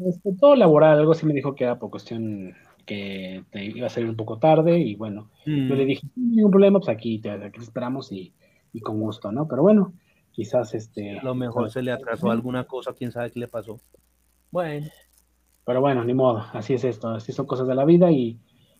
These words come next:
Speaker 1: pues bueno, mi queridísimo Santiago, pues ahora sí que bien, re bienvenido de nueva cuenta aquí en la familia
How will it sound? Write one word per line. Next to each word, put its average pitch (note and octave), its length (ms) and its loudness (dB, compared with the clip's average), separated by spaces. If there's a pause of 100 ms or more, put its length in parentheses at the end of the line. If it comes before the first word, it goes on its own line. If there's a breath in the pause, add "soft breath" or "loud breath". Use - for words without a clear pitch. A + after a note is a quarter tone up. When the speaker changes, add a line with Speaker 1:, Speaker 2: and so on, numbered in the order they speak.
(120)
Speaker 1:
pues D3 100 2
bueno, G#3+ 360 6
mi D3 100 2
queridísimo C#3+ 340 2
Santiago, D3+ 540 4
pues A2 160 -6
ahora B2 140 2
sí A#2 160 -10
que A#2 160 -4
bien, A#2+ 400 -4
re C#3 220 4
bienvenido C#3 680 4
de C3 80 0
nueva A#2+ 360 0
cuenta A2+ 260 -4
aquí A2 180 -10
en A2 80 -6
la G#2 100 -8
familia G#2 500 -10